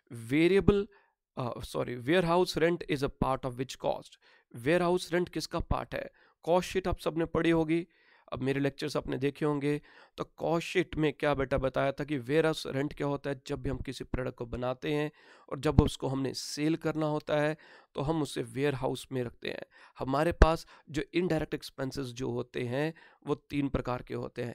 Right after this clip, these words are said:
एक फैक्ट्री ओवरहेड्स होता है, ऑफिस ओवरहेड्स होता है और सेलिंग और डिस्ट्रीब्यूशन। तो वेयरहाउस रेंट किसके लिए होता है? जब हम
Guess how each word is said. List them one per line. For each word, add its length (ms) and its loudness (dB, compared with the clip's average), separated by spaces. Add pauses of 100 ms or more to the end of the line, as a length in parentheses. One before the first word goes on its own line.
(120)
एक 120 -8
फैक्ट्री 420 -6
ओवरहेड्स 360 0
होता 220 0
है, 180 0 (400)
ऑफिस 360 -6
ओवरहेड्स 380 -2
होता 260 0
है 140 -2 (320)
और 80 -2
सेलिंग 440 -4
और 100 -2
डिस्ट्रीब्यूशन। 680 -10 (300)
तो 80 -4
वेयरहाउस 600 0
रेंट 180 0
किसके 300 -8
लिए 120 2
होता 260 0
है? 160 -2 (360)
जब 180 2
हम 180 -2